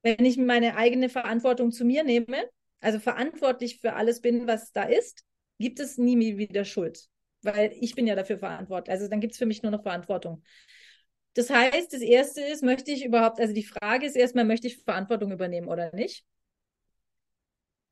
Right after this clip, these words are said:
Und <laughs> wenn ich das mit Ja beantworten kann, dann hast du auch kein Schuldgefühl.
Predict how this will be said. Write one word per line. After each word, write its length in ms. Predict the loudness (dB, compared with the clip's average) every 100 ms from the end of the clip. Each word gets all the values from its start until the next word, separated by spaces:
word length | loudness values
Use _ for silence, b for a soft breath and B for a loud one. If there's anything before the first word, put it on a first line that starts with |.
| _ _ _ _ _
Und 120 | 2 4
<laughs> 180 | 4 4
wenn 260 | 6 6
ich 100 | 6
das 140 | 4 4
mit 160 | 4
Ja 160 | 0 0
beantworten 560 | 0 0 2 0 0 -2
kann, 160 | 2
dann 140 | 4 2
hast 160 | 2
du 40 | -2
auch 100 | -2
kein 140 | -6
Schuldgefühl. 600 | -6 -8 -10 -4 0